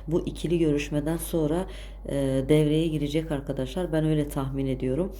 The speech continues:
Yani siz iki kişi böyle karşılıklı oturup konuşacaksınız. Bu konuşmadan sonra devletle alakalı işiniz güzel sonuç verecek sevgili boğa burçları.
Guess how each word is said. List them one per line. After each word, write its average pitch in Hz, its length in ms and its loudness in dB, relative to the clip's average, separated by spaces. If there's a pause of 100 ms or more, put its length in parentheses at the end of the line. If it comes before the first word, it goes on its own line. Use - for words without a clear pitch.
(380)
Yani 175 240 2
siz 180 180 -4
iki - 280 -4
kişi 175 240 -2
böyle 180 240 2
karşılıklı 156 540 -2
oturup 170 340 -4
konuşacaksınız. 160 880 -2 (380)
Bu 160 140 -4
konuşmadan 160 540 0
sonra 175 360 0
devletle 160 360 2
alakalı 147 460 0
işiniz 160 480 -4
güzel 156 280 2
sonuç 156 380 -2
verecek 147 440 2 (240)
sevgili 156 600 0
boğa 151 260 0
burçları. 131 440 -2